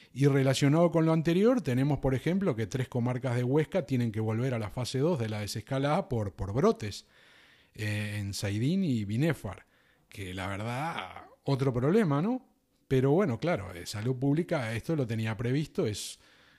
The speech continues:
que suban, eh, los contagios. En los próximos días también seguirán, lamentablemente, porque... Uy, estás escuchando un perro no sé a cuántos kilómetros acá de, de donde estoy grabando, pero en,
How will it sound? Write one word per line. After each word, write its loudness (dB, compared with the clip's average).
que -8
suban, 0
eh, -8
los -4
contagios. -2
En -8
los -8
próximos -2
días -2
también 0
seguirán, 0
lamentablemente, 0
porque... -2
Uy, -2
estás 0
escuchando 2
un 4
perro 2
no 4
sé 2
a 0
cuántos 2
kilómetros 0
acá -2
de, 0
de 0
donde 0
estoy 0
grabando, 0
pero 0
en, -4